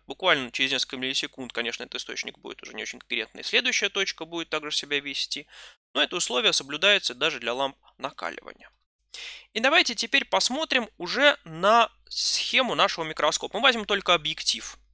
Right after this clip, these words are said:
только одну линзу. И, как вы помните, для объектива, если у нас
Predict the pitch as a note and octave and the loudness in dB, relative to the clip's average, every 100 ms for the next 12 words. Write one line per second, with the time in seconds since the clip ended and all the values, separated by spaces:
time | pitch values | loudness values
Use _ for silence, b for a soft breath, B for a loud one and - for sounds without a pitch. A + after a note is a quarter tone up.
0 | - F#3+ C#3 C3+ C3+ A#2+ A#2 - C#3 - | -4 0 2 0 0 -6 -8 -10 -12 -16
1 | B B B F#3 G#3 G#3 G#3+ C4+ C4 - | B B B 2 4 4 2 0 2 2
2 | C#3+ C3+ E3 F3 C#3+ - C3+ C#3 D#3 - | 0 2 8 10 10 4 -4 -4 -6 0
3 | C4 C#4+ B3+ - _ C3+ D#3+ C3+ C3+ C3 | 0 2 0 -2 _ -2 -2 -2 0 0
4 | - | 0